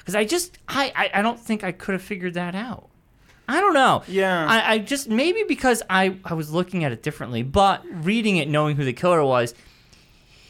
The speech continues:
Speaker 1: you know, yeah, you know, it does give you, there, I guess there's clues because I know, right?
Speaker 2: Right.
Speaker 1: It's so hard for me to,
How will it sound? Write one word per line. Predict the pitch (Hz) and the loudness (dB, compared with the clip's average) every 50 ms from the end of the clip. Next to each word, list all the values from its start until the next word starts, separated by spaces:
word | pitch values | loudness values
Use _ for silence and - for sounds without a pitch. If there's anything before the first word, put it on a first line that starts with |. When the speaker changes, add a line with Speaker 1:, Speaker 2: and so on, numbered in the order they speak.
| - - _ - - - - - | -20 -20 _ -20 -20 -20 -12 -4
Speaker 1:
you | - 220 220 | 0 2 4
know, | 220 214 208 208 208 202 196 - _ _ _ _ _ _ _ _ _ _ _ _ _ _ _ _ _ _ _ - | 4 4 4 4 4 2 0 -4 _ _ _ _ _ _ _ _ _ _ _ _ _ _ _ _ _ _ _ -8
yeah, | 208 208 233 240 247 240 240 240 247 247 - | -4 0 0 0 2 2 2 2 2 0 -2
you | - - - 196 220 226 214 | -6 -12 -14 -8 -4 -2 0
know, | 214 220 220 226 - | 2 2 2 0 0
it | - 208 196 202 - | 0 -2 -2 -2 -4
does | - 214 214 240 220 196 185 | -2 0 0 0 -2 -4 -8
give | 170 - 196 196 208 196 | -4 -2 0 0 0 0
you, | 196 196 185 190 180 | -4 -6 -6 -6 -4
there, | 190 190 196 196 - | -4 -4 -4 -4 -4
I | 175 190 185 | -2 -2 0
guess | 185 214 233 226 | 0 0 -2 -2
there's | - - 208 185 - | -2 -4 -4 -4 -4
clues | - - - 220 233 262 269 226 170 147 | -8 -10 -6 -4 -2 0 0 -2 -2 -4
because | 139 147 - 160 151 | -6 -4 -4 -2 0
I | 151 147 | 0 0
know, | 147 143 143 143 170 160 113 65 - - _ _ _ _ | 0 0 0 0 -2 -2 -4 -8 -10 -16 _ _ _ _
right? | - 127 139 170 | -4 -2 0 2
Speaker 2:
Right. | 170 156 - | 2 2 0
Speaker 1:
It's | 214 208 - | 0 -2 -2
so | - - 339 370 | -2 0 2 2
hard | 226 214 226 233 220 190 - - | 4 4 4 4 4 2 -4 -6
for | 208 196 | -4 -2
me | 185 185 180 180 | 0 0 0 -2
to, | 185 - 190 175 151 143 139 139 | -4 -4 -2 -2 0 -2 -2 -4